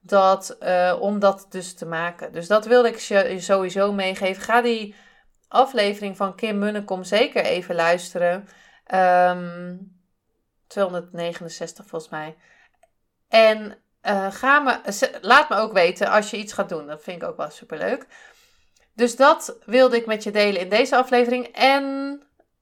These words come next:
ja, mocht je tijd hebben, ga zeker even naar iTunes voor een review. Want dat vind ik echt, eh, superleuk. En, ehm, dit was een korte aflevering deze keer, maar ik wilde hem toch met je delen, want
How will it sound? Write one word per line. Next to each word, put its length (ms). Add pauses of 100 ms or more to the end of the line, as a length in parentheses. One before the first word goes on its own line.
(400)
ja, 320
mocht 220
je 80
tijd 300
hebben, 220
ga 200
zeker 440
even 280
naar 260
iTunes 460
voor 420
een 160
review. 500
Want 180
dat 200
vind 160
ik 120
echt, 300
eh, 220
superleuk. 760 (600)
En, 320
ehm, 540 (200)
dit 260
was 220
een 320
korte 300
aflevering 600
deze 280
keer, 240
maar 140
ik 100
wilde 280
hem 140
toch 260
met 180
je 80
delen, 340
want 400